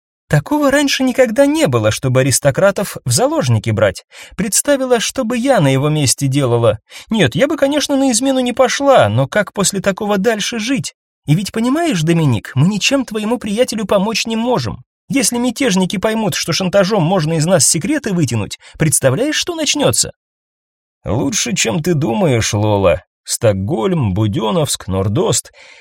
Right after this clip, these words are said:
да еще и в местной специфике. Не отдашь террористам требуемое, погибнут заложники, и на тебя ополчатся аристократы. Отдашь — и станешь предателем». Чем больше я над этим размышлял, тем сильнее меня трясло от бешенства.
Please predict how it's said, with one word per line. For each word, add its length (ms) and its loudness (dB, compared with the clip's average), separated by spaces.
да 120 -2
еще 340 0
и 120 0
в 100 0
местной 400 2
специфике. 800 -4
Не 140 0
отдашь 400 0
террористам 580 0
требуемое, 800 2
погибнут 480 0
заложники, 800 0
и 80 -4
на 120 2
тебя 260 0
ополчатся 580 0
аристократы. 680 0
Отдашь — 600 4
и 80 -2
станешь 420 0
предателем». 680 2
Чем 280 -2
больше 300 -2
я 140 0
над 180 0
этим 260 0
размышлял, 600 2
тем 200 -2
сильнее 480 0
меня 280 0
трясло 420 0
от 140 4
бешенства. 680 -4